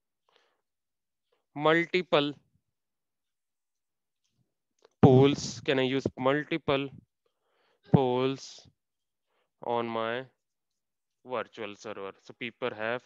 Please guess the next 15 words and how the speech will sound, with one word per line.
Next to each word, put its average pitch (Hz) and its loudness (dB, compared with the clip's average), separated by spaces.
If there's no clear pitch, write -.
this 101 -10
question. 92 -14
<coughs> - 4
So 143 -6
you 117 -2
can 120 -2
use 117 -2
either 104 -2
local 98 -8
traffic 113 -4
policy 120 0
or 135 2
you 120 -2
can 107 -4
use 110 -4